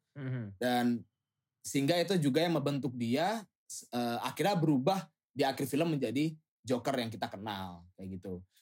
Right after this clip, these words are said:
Speaker 2: Nah, untuk, eh, bikin gemesnya dan misleadingnya itu kontroversial di mana sih?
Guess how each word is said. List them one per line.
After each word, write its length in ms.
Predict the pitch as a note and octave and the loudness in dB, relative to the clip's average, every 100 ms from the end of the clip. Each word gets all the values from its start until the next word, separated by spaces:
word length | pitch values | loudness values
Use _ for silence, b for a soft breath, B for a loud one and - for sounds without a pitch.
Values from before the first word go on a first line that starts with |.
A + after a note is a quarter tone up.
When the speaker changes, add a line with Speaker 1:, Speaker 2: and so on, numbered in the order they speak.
| b - | b -6
Speaker 2:
Nah, 320 | A#2 G#2 G2 | -4 -4 -6
untuk, 480 | B2 C#3+ - D#3 - _ _ _ - - - | -4 -4 0 -2 -4 _ _ _ -20 -20 -4
eh, 340 | C3+ C3 C3 C3+ | 2 4 6 4
bikin 300 | C#3+ E3+ E3+ | 4 4 4
gemesnya 420 | E3 E3 D#3+ E3+ | 6 4 4 2
dan 160 | D#3 D#3 | 4 6
misleadingnya 600 | D#3 D3+ D3 C#3+ D3+ D3 | 4 4 2 2 2 2
itu 100 | A3+ | 0
kontroversial 540 | F#3+ E3 C#3 C3+ G#3+ | 0 0 0 0 0
di 80 | G3 | 0
mana 200 | C#3 C3+ | 0 -2
sih? 200 | D3+ A3 | -2 -4